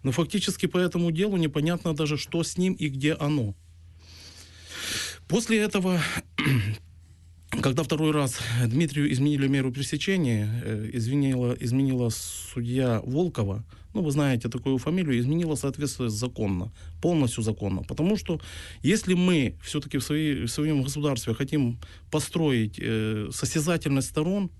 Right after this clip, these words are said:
то мы должны ее строить. А не то, что сказала прокуратура, то должны выполнять суды из-за страха какого-то наказания.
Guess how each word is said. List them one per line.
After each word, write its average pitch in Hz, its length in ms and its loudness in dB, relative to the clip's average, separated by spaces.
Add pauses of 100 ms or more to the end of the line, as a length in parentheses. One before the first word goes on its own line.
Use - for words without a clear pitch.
то 127 80 -6
мы 139 100 2
должны 139 300 0
ее 131 120 0
строить. 113 440 -4 (300)
А 123 100 0
не 139 80 6
то, 147 140 0
что 135 160 -4
сказала 127 400 0
прокуратура, 131 580 -4
то 120 120 -2
должны 117 300 0
выполнять 120 460 -2
суды - 320 -6 (300)
из-за 123 180 4
страха 147 400 -2
какого-то 120 460 -2
наказания. 107 680 -2